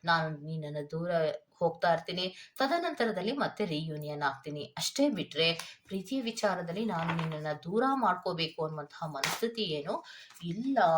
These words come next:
ಅನ್ನುವಂಥದ್ದನ್ನ ರೆಪ್ರೆಸೆಂಟ್ ಮಾಡ್ತಾ ಇದೆ.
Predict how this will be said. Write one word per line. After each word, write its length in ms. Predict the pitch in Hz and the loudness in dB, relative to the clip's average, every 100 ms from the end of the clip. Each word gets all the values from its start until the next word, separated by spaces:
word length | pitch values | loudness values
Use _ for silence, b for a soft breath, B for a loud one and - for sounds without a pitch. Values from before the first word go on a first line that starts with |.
| 151 | 6
ಅನ್ನುವಂಥದ್ದನ್ನ 640 | 156 143 - 147 143 143 180 349 - 147 | 2 -6 -8 -6 -6 -4 -2 -2 -4 0
ರೆಪ್ರೆಸೆಂಟ್ 840 | 151 - - - - - - - | 0 -2 -14 -14 -16 -14 -14 -10
ಮಾಡ್ತಾ 320 | 196 - - | -10 -10 -10
ಇದೆ. 320 | - - - | -12 -14 -20